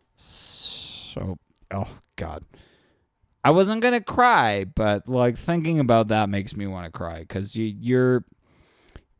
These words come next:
God, you have such a special voice, and I wanna do everything that I can to, like, <laughs> amplify the fuck out of it, because, God, man, this, this needs to happen. It, it just needs to happen.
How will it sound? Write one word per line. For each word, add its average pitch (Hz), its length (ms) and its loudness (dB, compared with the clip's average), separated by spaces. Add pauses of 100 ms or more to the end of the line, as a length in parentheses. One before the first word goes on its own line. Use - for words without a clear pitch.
(100)
God, 135 340 0
you 117 140 4
have 104 140 2
such 110 260 -2
a 104 80 -2
special 101 400 -2
voice, 92 380 -2
and 104 100 -2
I 101 60 0
wanna 107 260 0
do 101 220 0
everything 101 500 -4
that 95 160 -6
I 92 80 -8
can 92 480 -6
to, 92 140 -6
like, 90 500 -4 (100)
<laughs> - 80 -20
amplify 113 600 0
the 98 160 -6
fuck - 500 -2 (100)
out 101 200 -4
of 87 160 -8
it, 90 240 -10
because, 85 440 -8 (960)
God, 117 500 4
man, 98 500 -4
this, 113 260 -2
this 120 240 2
needs 113 360 4
to 104 80 0
happen. 92 360 0
It, 98 240 -8
it 101 140 -6
just - 260 -4
needs 101 300 0
to 92 100 -6
happen. 87 380 -8